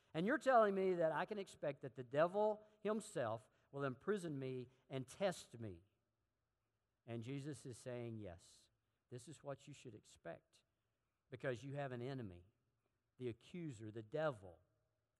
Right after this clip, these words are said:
who will try you and test your faith and your perseverance." And this is to the letter of,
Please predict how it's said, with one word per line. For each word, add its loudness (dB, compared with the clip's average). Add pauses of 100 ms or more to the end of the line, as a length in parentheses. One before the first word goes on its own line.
(120)
who -8
will -10
try -4
you -10 (500)
and -8
test -6
your -10
faith -8 (260)
and -8
your -8
perseverance." -12 (760)
And -8
this -10
is -12
to -10
the -4
letter -2
of, -10